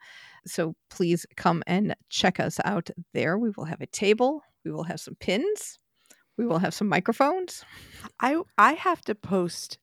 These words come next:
Speaker 2: a picture of the drawing that I made for our graphic designer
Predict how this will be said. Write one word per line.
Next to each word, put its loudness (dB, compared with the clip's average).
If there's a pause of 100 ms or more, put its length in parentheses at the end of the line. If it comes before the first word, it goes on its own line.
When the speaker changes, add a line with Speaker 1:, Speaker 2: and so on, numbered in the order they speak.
(260)
Speaker 2:
a -8
picture -2 (100)
of -2
the -2
drawing 4
that 0
I -2
made -4 (120)
for 0
our 2
graphic -2
designer -4